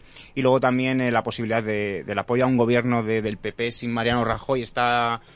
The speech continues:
eh, esta cuestión que se planteaba y que vuelve otra vez a resurgir, la posibilidad de que Mariano Rajoy, eh, no liderase un gobierno,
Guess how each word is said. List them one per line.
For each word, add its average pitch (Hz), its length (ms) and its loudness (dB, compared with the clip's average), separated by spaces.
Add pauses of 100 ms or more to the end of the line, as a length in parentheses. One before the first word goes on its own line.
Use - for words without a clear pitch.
(200)
eh, 113 380 -4
esta 117 200 -8
cuestión 120 340 -4
que 110 60 -12
se 110 120 -10
planteaba 113 560 -2
y 110 60 -4
que 117 100 -12
vuelve 120 360 -2
otra 113 160 -6
vez 110 120 -4
a 117 60 -6
resurgir, 110 440 -8
la 104 100 -2
posibilidad 107 540 -6
de 107 180 -10
que 107 100 -12
Mariano 101 320 -4
Rajoy, 110 420 -4 (400)
eh, 104 440 0
no 110 280 -2
liderase 107 400 -4
un 107 80 -4
gobierno, 117 540 2